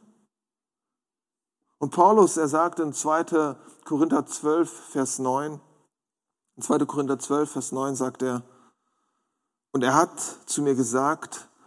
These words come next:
lass dir an meiner Gnade genügen." Paulus hat selber begriffen, hey, ich habe Schwächen in meinem Leben und ich bin an der einen oder anderen Stelle mit meinem Latein am Ende,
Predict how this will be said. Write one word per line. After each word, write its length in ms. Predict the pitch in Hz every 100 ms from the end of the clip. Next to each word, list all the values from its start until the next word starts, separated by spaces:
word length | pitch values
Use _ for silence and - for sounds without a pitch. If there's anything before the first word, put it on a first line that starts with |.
| _
lass 380 | 139 165 196 -
dir 160 | 190 165
an 120 | 147
meiner 380 | 143 170 165 143
Gnade 400 | 143 147 165 151
genügen." 600 | 151 165 202 - 208 131 _ _ _ _ _ _ _ _ _
Paulus 320 | 185 226 254
hat 140 | 233 151
selber 360 | 202 254 262
begriffen, 520 | 214 202 208 240 240
hey, 220 | 220 262 226
ich 200 | 214 196
habe 460 | 247 269 254 220 - - -
Schwächen 580 | - - 240 262 185
in 120 | 147 143
meinem 280 | 143 147
Leben 460 | 143 151 170 180 185 - - -
und 100 | 180
ich 80 | 185
bin 180 | 254 254
an 220 | 226 208 - -
der 140 | 214 226
einen 220 | 277 285
oder 180 | 254 226
anderen 240 | 269 247
Stelle 260 | - 254 262
mit 160 | 233
meinem 240 | 220 226 214
Latein 420 | 208 208 233 220
am 140 | 190
Ende, 500 | 220 233 180 196 220